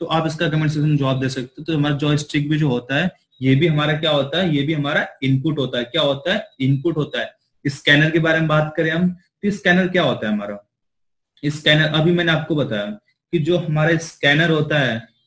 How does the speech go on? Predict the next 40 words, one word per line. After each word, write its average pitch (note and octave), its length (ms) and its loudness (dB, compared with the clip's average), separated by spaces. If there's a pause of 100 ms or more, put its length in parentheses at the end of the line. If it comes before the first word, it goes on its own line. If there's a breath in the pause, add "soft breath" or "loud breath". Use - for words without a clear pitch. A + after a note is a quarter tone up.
ये E3 120 2
क्या E3+ 180 0
होता D3 260 2
है? C3+ 180 0
input E3 280 4
होता F3 180 2
है, G3 60 2
output F3 280 0
होता B2+ 260 -2
है? G#2 160 -10 (600)
तो E3 80 0
हमारा E3 280 2
जो F3 200 2
scanner E3 460 0
होता D#3+ 360 0
है, G#3+ 100 -6 (140)
ये C#3 160 2
भी F#3 160 0
हमारा D#3+ 500 -2 (300)
input D3 320 0
होता C3+ 280 -2
है, A2 120 -10 (320)
ठीक F#3+ 140 -2
है। C#3+ 140 -2
scanner D3+ 380 2
हो D3 80 2
गया C#3+ 120 2
आपका, C#3 360 -2
जॉयस्टिक D3 520 0
हो C3 100 -2
गया, C#3 100 -2
light C#3 280 2
pen C#3+ 160 2
हो B2 80 0
गया, C3+ 120 0
इसके C3+ 260 -4
अलावा D3 180 0
क्या C#3+ 180 -4
चीज D3 220 -4
बचा? D3+ 380 -8